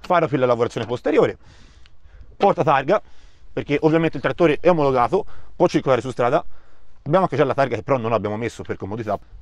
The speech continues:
Frari, fari dei freni e frecce, che appunto ci sono tutte quelle che è norma-, di norma per circolare su strada. Attacco a sette poli per un carrello,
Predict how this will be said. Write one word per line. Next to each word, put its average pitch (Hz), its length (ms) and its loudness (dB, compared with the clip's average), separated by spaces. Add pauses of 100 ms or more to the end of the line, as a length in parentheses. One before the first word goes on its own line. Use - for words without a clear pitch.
Frari, 165 460 0 (520)
fari 131 220 0
dei 135 80 0
freni 131 360 -2
e 123 120 -6
frecce, 214 460 -2 (640)
che - 100 -4
appunto 107 480 -4
ci - 100 -18
sono 110 140 -4
tutte 107 200 -8
quelle 98 220 -4
che 98 200 -2
è 95 80 -10
norma-, 98 480 -4
di - 80 -10
norma 107 280 0
per 95 300 -4
circolare 98 340 -6
su 107 80 -10
strada. 107 320 -2 (920)
Attacco - 320 -2
a - 20 -2
sette - 260 -2
poli 254 300 4 (220)
per 110 120 0
un 107 60 -4
carrello, 160 520 4